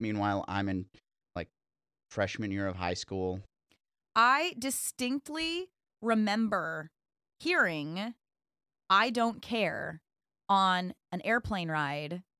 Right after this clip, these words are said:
Speaker 2: from coming back from Hawaii to D C, where
Speaker 1: Okay.
Speaker 2: I grew up. And I fell so in love with that song.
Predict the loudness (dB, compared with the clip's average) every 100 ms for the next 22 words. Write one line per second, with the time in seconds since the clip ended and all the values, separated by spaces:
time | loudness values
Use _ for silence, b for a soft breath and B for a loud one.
0 | _ 2 6 6 4 2 -2 -6 _ 0
1 | 2 4 4 6 6 6 2 -6 -8 2
2 | 2 2 -2 -2 4 4 4 -2 -6 -6
3 | -8 -6 -6 -4 -4 -6 -8 -4 0 2
4 | 2 0 0 -2 0 0 0 -2 -10 B
5 | B B B B -2 0 2 0 -2 -4
6 | -10 -12 _ _ _ _ 4 6 6 2
7 | 0 _ -6 2 4 4 -2 -4 4 4
8 | 6 0 4 4 6 2 -2 -10 -4 -2
9 | -2 2 0 0 -2 2 2 0 -4